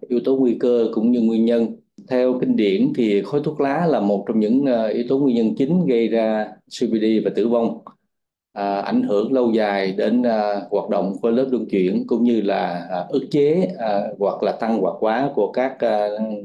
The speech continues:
tế bào viêm, trong đó có đại thực bào. À, bên cạnh đó thì những cái, à,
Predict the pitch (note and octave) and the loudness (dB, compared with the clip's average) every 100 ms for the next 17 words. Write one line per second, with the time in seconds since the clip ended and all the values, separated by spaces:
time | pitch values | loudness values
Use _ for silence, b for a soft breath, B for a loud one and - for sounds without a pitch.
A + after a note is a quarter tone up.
0 | G2+ - B2 F#2+ F#2 A#2+ A2+ F#2+ A2 G2+ | -8 -4 0 0 0 2 2 0 -2 0
1 | F#2+ G#2 A#2+ A#2+ A2 A2 A#2 A2 - _ | 0 2 0 0 -2 0 -2 -4 -12 _
2 | G2 F#2 - - G2+ F#2+ E2+ B B B | -6 -4 -6 -4 -2 -2 -4 B B B
3 | B B B _ - G#2+ G2+ A2+ B2 G#2+ | B B B _ -6 -2 0 0 0 0
4 | A2 A2+ B2+ D3+ A2 G2+ G2 G2 A2 A2 | 2 2 0 0 0 2 2 0 0 0
5 | B2 C3 B2+ A#2 G#2+ | 2 2 2 2 -2